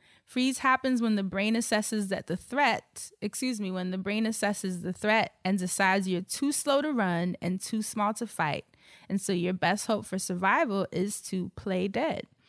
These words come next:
until the threat goes away or someone comes along to help you. <laughs> Freeze is your last-ditch stress response reserved for threats that the brain perceives as life-threatening, when fight or flight doesn't stand a chance.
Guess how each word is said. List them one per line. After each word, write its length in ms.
until 340
the 120
threat 300
goes 260
away 340
or 120
someone 360
comes 300
along 240
to 100
help 340
you. 280
<laughs> 140
Freeze 520
is 240
your 160
last-ditch 800
stress 480
response 560
reserved 540
for 160
threats 380
that 160
the 60
brain 320
perceives 560
as 220
life-threatening, 1160
when 160
fight 260
or 60
flight 600
doesn't 440
stand 560
a 60
chance. 640